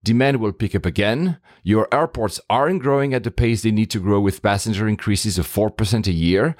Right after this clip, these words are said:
A hundred and sixty million extra people will come to this industry every year. So what will happen is that the supply of seats will be reduced, price will go up,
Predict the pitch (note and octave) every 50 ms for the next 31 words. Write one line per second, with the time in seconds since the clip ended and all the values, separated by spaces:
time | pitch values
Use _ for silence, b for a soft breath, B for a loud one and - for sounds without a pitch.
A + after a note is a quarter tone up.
0 | B B B C#3 G2 - F2+ D#2+ D2 G#3 A#3 E3 G#3 G#3+ F3+ D#3+ C#3 - - D#3
1 | - - - D3+ D3 A2 A#2 C3 C#3 C3+ C3 B2 A2+ - C3+ D#3+ - - - B2+
2 | - C#3 B2 - - G#2+ G2+ G2+ F2 F#2 F2+ F2 - - A#2 B2 B2 - - A2
3 | G2 G2+ F#2 - - - G2 G2+ F#2 F2+ - - F#2 E2+ E2 D2+ C#2+ C#2 D2 C#2
4 | D2+ F2+ A#2 C#3 E3 E3+ C#3 B B B B B B B B B B - F#2 -
5 | B2 A2 C3 D#3+ E3+ C#3+ D#3 C3+ G#2+ G2+ A#2+ A2+ B2 - E3 G3 G3 - - G2
6 | A2 - - G2 E2 F2+ - - E2+ - - A2 A#2+ C3 D3+ - - - B2 A2+
7 | G#2 - - F#2 F#2+ E2+ C#2+ E2+ D#2 D2 D#2 D2 C2+ D2 A2+ C#3+ G3 G3 - -
8 | - - B B B B B B - - A#2 C3 C3 B2 A2 - - D#2+ F2+ E2+
9 | D2 C#2+ D#2+ D2+ D2+ E2 B2 C#3+ C#3+ -